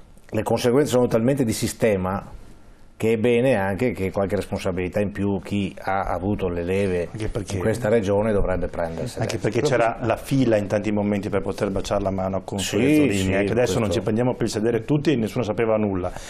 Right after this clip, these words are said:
Speaker 2: per cui alla fin dei conti vi sono anche delle responsabilità legittime, perché i cittadini veneti hanno diritto di poter dire anche che vi sono delle colpe morali.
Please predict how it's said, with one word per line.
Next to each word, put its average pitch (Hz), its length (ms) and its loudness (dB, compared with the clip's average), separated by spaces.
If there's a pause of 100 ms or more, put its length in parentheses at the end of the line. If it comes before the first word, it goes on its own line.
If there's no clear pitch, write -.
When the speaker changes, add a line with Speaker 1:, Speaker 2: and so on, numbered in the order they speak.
(160)
Speaker 2:
per 117 100 0
cui 135 120 2
alla 127 100 2
fin 131 140 0
dei 131 100 2
conti 113 320 -2
vi 101 80 -2
sono 120 160 -2
anche 117 140 0
delle 110 180 2
responsabilità 110 640 0
legittime, 110 460 0
perché 104 180 0
i 107 40 -2
cittadini 117 300 0
veneti 127 300 2
hanno 113 140 0
diritto 131 500 0 (240)
di 123 100 -2
poter 123 360 2
dire 117 260 2
anche 104 380 0 (180)
che 131 140 0
vi 123 80 4
sono 135 180 2
delle 123 240 2
colpe 143 240 4
morali. 90 560 2